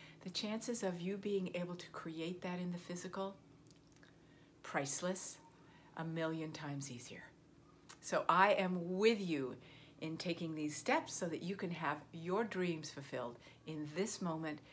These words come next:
and in every moment. So glad to be with you. And if you haven't subscribed to this channel so you can get these incredible Treasure Chest Tuesday,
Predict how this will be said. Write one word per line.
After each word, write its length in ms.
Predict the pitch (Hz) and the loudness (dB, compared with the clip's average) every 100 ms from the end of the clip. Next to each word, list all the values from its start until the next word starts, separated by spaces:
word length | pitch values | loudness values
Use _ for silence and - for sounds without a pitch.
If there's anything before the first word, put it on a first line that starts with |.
| - - | -20 -8
and 260 | - 160 165 - | -4 -4 -4 -2
in 300 | 175 170 - - | 0 -2 -6 -2
every 420 | 165 165 143 143 139 | 2 2 0 -6 -6
moment. 400 | 117 107 95 - - - - - - - - - - - - - | -6 -10 -14 -20 -20 -20 -20 -20 -20 -20 -12 -12 -10 -16 -20 -8
So 400 | - - 233 247 | -2 6 8 8
glad 300 | 220 196 185 | 8 6 4
to 60 | |
be 180 | 180 170 | 2 2
with 220 | 165 165 | 2 0
you. 200 | 185 285 - | 0 0 4
And 320 | 214 208 202 | 6 6 4
if 180 | 202 208 | 0 0
you 120 | 214 | 0
haven't 340 | 196 220 285 | 4 4 4
subscribed 540 | 277 214 - 226 202 202 | 0 -2 0 4 4 2
to 80 | 190 | 0
this 160 | 190 | 0
channel 360 | - 208 208 226 | 2 2 2 0
so 140 | 220 | -2
you 200 | 202 220 | -2 -2
can 220 | 220 220 | 0 0
get 200 | 214 214 | 2 2
these 200 | 208 202 | 2 -2
incredible 760 | 202 190 - 208 214 220 226 233 - - - | -2 -4 -2 2 2 4 0 0 -6 -16 -2
Treasure 300 | - 254 247 | 6 8 6
Chest 420 | 240 220 220 - | 4 4 4 0
Tuesday, 840 | - 247 240 - 196 175 190 269 | 0 0 0 4 8 8 8 4